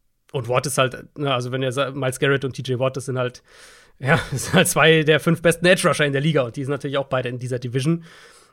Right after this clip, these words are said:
Ich würd ihnen wahrscheinlich schon die beste Front geben, einfach weil diese Gruppe Watt, Hayward, ähm, Ogunjobi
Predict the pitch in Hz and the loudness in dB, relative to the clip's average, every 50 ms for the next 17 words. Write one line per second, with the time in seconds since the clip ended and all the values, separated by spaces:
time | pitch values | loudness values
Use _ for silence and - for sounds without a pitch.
0 | _ _ _ _ _ 165 - - 139 170 254 - 277 247 233 220 - - 196 190 | _ _ _ _ _ -8 -8 0 2 2 2 4 4 2 4 4 4 4 4 2
1 | 180 - 196 208 196 175 170 165 - 156 - - 170 180 175 - 170 160 160 143 | 4 4 2 2 2 2 0 -2 -2 -4 0 2 2 2 2 0 0 0 2 0
2 | 160 - 160 113 110 123 135 143 151 151 151 147 147 - _ _ _ _ _ _ | 0 -2 -2 -4 0 2 2 4 4 4 4 2 0 -6 _ _ _ _ _ _
3 | _ _ _ - 143 127 123 151 151 151 147 - - _ _ _ _ - _ - | _ _ _ -6 -6 -2 0 2 2 2 0 -2 -8 _ _ _ _ -20 _ -14
4 | - 131 156 180 170 185 185 175 160 135 135 151 151 165 170 175 - - - - | -6 -2 -2 -2 2 2 4 4 4 4 4 6 6 6 4 0 -6 -12 -12 -12
5 | - - _ _ _ _ _ _ _ _ - - - - 139 160 180 180 156 165 | -12 -16 _ _ _ _ _ _ _ _ -20 -14 -4 2 4 4 4 4 4 4
6 | 165 160 160 160 160 160 - - - _ _ _ _ _ _ _ _ _ - 135 | 6 6 6 4 4 2 -4 -12 -20 _ _ _ _ _ _ _ _ _ -6 -2
7 | 131 131 135 131 131 127 127 131 135 - _ _ _ _ _ _ 170 175 156 160 | 0 0 0 0 -2 -4 -4 -6 -8 -10 _ _ _ _ _ _ 2 2 2 2
8 | 135 - 165 175 165 180 170 151 | 2 4 4 4 4 4 2 0